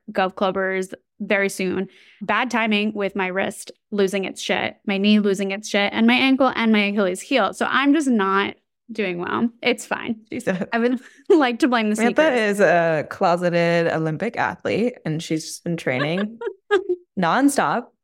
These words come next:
Speaker 2: and everything hurts. Everything is
Speaker 1: It's so bad.
Speaker 2: Yeah.
Speaker 1: My random thing that I was going to bring up was that somebody out there signed me up for an email listserv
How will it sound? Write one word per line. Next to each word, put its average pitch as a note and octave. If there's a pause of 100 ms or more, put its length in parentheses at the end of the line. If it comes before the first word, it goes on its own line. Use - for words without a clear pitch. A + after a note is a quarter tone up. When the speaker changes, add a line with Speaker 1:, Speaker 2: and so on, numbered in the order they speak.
(160)
Speaker 2:
and E3+ (480)
everything G3
hurts. - (140)
Everything F3 (260)
is E3
Speaker 1:
It's -
so A3
bad. - (920)
Speaker 2:
Yeah. - (840)
Speaker 1:
My F#3+
random F#3
thing G3
that G3
I G3+
was G3
going G3
to -
bring G3
up A3 (520)
was C4+
that C#4
somebody E4
out C4+
there -
signed B3
me F4+
up - (220)
for G#3+
an A3
email A3 (100)
listserv A3